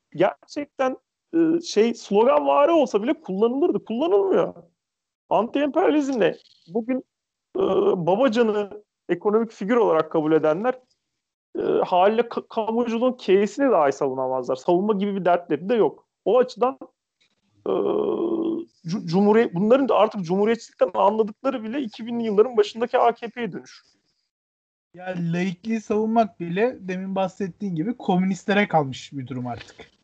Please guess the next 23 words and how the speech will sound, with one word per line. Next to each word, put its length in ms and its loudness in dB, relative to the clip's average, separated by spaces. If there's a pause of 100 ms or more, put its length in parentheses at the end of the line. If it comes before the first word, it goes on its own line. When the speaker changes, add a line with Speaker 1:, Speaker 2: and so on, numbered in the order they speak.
(480)
Speaker 2:
Ya 140 -4
bu 80 0
kadar 280 6
geriye 420 -4
düştüler. 580 -18 (800)
Speaker 1:
Hatta 540 0
Mustafa 360 -2
Kemal'in 280 2
partisi 380 0
Mustafa 300 -6
Kemal'i 320 2
de 60 4
savunamaz 520 0
durumda. 280 -2
Ben 140 2
size 200 -4
söyleyeyim, 200 2
Mustafa 300 -2
Kemal 200 4
her 160 4
gün 120 2
hakaretler 600 0
ediliyor. 420 -4